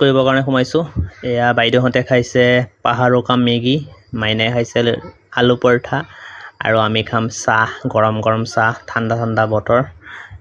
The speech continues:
এয়া ভৰালি পূৰা মিচিকিয়া হাঁহি মাৰি আছে বঢ়িয়াকে, খুব বেছি ভাল লাগিছে, ঠাণ্ডা ঠাণ্ডা বতৰ। এতিয়া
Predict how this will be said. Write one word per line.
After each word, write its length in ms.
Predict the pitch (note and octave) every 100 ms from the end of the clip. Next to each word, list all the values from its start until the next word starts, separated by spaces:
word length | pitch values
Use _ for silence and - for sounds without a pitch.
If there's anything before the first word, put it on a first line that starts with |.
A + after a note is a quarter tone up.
| -
এয়া 100 | G#2+ G#2+
ভৰালি 300 | G#2+ G#2+ A2+ -
পূৰা 160 | A2+ A2
মিচিকিয়া 400 | A2 A#2 A2+ A#2
হাঁহি 180 | A#2 A#2 A2+
মাৰি 200 | A2 A2+ A2+
আছে 180 | - A#2+ - - A2+
বঢ়িয়াকে, 480 | A2 A2+ A2 B2 C3+ - - - - - - - -
খুব 140 | B2 A#2 -
বেছি 200 | A#2 B2
ভাল 120 | A#2 A2+
লাগিছে, 280 | A2 A2 B2+ C#3+ - _ _ - -
ঠাণ্ডা 260 | A#2 A2 A2+
ঠাণ্ডা 240 | A#2 A2 A2
বতৰ। 260 | G#2+ - D3 D3 - _ - - - G4 - - G#3 G4+ - G3+ G3 G#3+ A#3 A#3+ A#3 A3+ A#3 G#3+ A3 - - - - - - -
এতিয়া 220 | C#3+ D#3